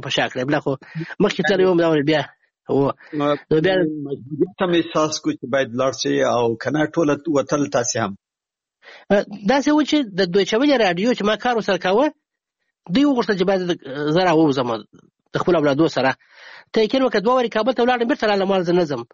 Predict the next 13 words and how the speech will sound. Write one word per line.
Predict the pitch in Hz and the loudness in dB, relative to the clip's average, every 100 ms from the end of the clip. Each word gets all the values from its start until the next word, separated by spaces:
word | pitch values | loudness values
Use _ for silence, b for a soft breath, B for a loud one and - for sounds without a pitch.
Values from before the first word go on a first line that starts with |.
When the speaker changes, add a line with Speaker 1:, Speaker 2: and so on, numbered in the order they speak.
| - | -4
Speaker 1:
بیا | 196 | -2
خلکو | 226 269 240 | 0 0 0
مشوره | 214 262 269 | 0 0 0
راکړه | 262 240 | 0 -4
چې | - - - | -6 -14 -4
آلمان | 156 202 254 | 0 2 2
ته | 220 | 2
ولاړ | 214 262 233 | 2 0 -2
شه، | - 139 b b b b - | -6 -8 b b b b -2
تلای | 233 294 | 0 0
خو | - 214 | -2 -6
سې، | - 294 254 151 _ _ - 185 185 | -2 2 2 -2 _ _ -4 -2 0
دغه | 214 | 2